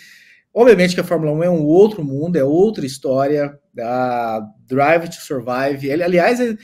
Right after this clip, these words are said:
gente pode, talvez, se você quiser, Fábio Campos, repercutir o que a Verstappen e Alonso comentaram sobre o Drive to Survive no Brasil,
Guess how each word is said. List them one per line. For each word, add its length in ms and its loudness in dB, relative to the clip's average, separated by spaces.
gente 140 -8
pode, 260 0
talvez, 460 2
se 80 -12
você 200 -8
quiser, 380 -4
Fábio 240 -4
Campos, 320 -14
repercutir 800 -4
o 80 -8
que 200 -6
a 180 -2
Verstappen 680 -6
e 40 -4
Alonso 460 -6
comentaram 540 -4
sobre 220 -10
o 40 -14
Drive 260 -8
to 120 -14
Survive 500 -6
no 100 -8
Brasil, 500 -6